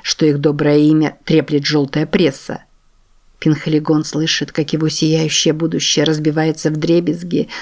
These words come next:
словно бутылки в контейнере для сбора стеклотары, сброшенном с крыши многоэтажной парковки.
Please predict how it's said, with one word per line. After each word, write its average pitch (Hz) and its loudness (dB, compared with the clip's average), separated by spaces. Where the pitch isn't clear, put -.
словно 165 2
бутылки 151 -2
в - -10
контейнере 160 0
для 160 0
сбора 151 -2
стеклотары, 170 -2
сброшенном 147 0
с - -6
крыши - -2
многоэтажной 147 0
парковки. 160 -2